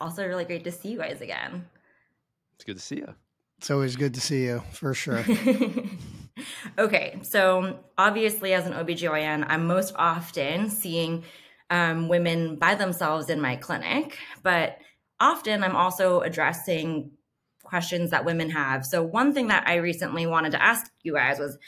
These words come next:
Speaker 1: how do men know if they're infertile? Is there anything that they need to look for?
Speaker 2: Justin?
Speaker 3: Uh, I think it's,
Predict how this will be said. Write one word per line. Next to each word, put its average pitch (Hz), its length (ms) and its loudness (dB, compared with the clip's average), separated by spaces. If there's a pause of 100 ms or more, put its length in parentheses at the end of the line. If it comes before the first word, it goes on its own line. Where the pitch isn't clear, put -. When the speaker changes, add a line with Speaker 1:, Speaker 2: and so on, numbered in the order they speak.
(240)
Speaker 1:
how 254 240 6
do 349 60 2
men 240 260 6
know 185 200 4
if 185 100 0
they're 170 160 4
infertile? 147 400 -2
Is - 80 -4
there 185 100 4
anything 269 260 2
that 247 120 2
they 220 120 0
need 190 100 -2
to 185 100 2
look 147 240 0
for? 247 480 0 (1600)
Speaker 2:
Justin? 92 380 -8 (320)
Speaker 3:
Uh, 156 220 4 (500)
I 202 100 0
think 302 240 0
it's, - 300 0